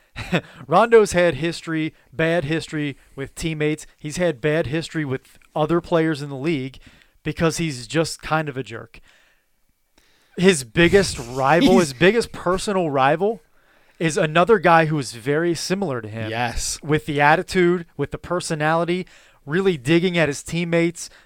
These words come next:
Speaker 1: getting under people's skin, both his teammates and opponents. Chris Paul.
Speaker 2: Yep.
Speaker 1: So we heard a few days ago that, uh, there was, there was some talk about Chris Paul and James Harden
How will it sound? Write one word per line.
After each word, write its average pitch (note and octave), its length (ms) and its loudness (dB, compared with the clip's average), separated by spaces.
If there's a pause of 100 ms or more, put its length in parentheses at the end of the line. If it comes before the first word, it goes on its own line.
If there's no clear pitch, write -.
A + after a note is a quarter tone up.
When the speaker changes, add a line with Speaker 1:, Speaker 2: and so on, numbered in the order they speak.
(140)
Speaker 1:
getting F3 300 0
under F3+ 200 2
people's E3 380 -4
skin, D#3+ 480 -2
both D#3 280 2
his D3+ 180 -6
teammates D#3 460 -4
and D#3 300 -6
opponents. D#3+ 580 -8 (1600)
Chris - 220 -4
Paul. G#2+ 320 -2 (560)
Speaker 2:
Yep. G#2 240 -12 (600)
Speaker 1:
So - 200 -2
we D3+ 140 0
heard G3+ 560 2
a - 60 -8
few F#3 220 -2
days F#3+ 220 4
ago E3 400 4
that, C#3 360 -4 (360)
uh, B2+ 320 -4
there C#3+ 160 0
was, C#3+ 300 -2
there C#3 140 -6
was C#3+ 160 -4
some C3+ 140 -12
talk E3 300 2
about C3+ 260 -4
Chris F#3 220 -4
Paul E3+ 500 4
and C#3+ 260 -8
James D#3 300 -6
Harden D#3 480 0